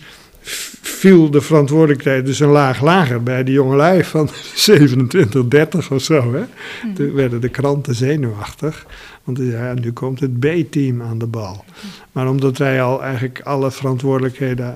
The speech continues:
Speaker 1: hadden, min of meer, ja, we, we, wel verantwoordingsschulden, maar dat we alles al zelf deden, was dat geen probleem. Ging dat gewoon, eh, door.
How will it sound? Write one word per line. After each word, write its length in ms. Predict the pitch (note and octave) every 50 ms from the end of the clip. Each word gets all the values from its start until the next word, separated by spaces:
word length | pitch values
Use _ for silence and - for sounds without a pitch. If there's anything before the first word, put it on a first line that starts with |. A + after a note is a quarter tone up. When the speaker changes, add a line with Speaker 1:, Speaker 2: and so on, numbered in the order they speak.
| - - -
Speaker 1:
hadden, 580 | - - - C#3+ F3 F#3 D3 A#2 A#2+ D#3+ G#3+ - _ _ _ _ _ _ _ _ _ _ _ _ _ _ _ _ _ - - _ _ _ - A#2+ - _ - -
min 280 | - F3 E3 D#3 C#3 C3+
of 80 | A#2+ A2
meer, 400 | C3 B2+ A#2+ B2+ D#3+ F3 E3+ - - - _
ja, 220 | - D3+ C3+ C#3+
we, 180 | C#3+ D3+ D3 D3 D3
we, 240 | D3+ C#3+ - D3+
wel 180 | D3+ D3 C#3+ C#3
verantwoordingsschulden, 960 | - - D3 D#3 E3+ E3 - D3 C#3+ C3 B2+ B2 - - C#3 B2 A#2+ C#3+ D3
maar 80 | C#3+
dat 160 | C#3 C#3+ C3+ B2+
we 60 | D#3+
alles 300 | D3 D3 D3 C#3 B2+ B2
al 140 | C3 C3 B2+
zelf 280 | C3 D#3 F3 E3+ C#3
deden, 240 | A2+ A2 A2 G#2 A2
was 180 | B2 A#2 A2+ -
dat 140 | - G#2 -
geen 220 | - C3+ B2 A#2+
probleem. 420 | A#2 - B2+ B2 B2+ D3 E3+ E3 B2
Ging 220 | - - C3+ B2
dat 140 | A2 G#2 -
gewoon, 360 | - - A#2 A2 A2 A2 A2 A2
eh, 80 | A2 A2 A2 A2+ A2
door. 340 | A#2 C#3+ E3 F3+ C#3 A2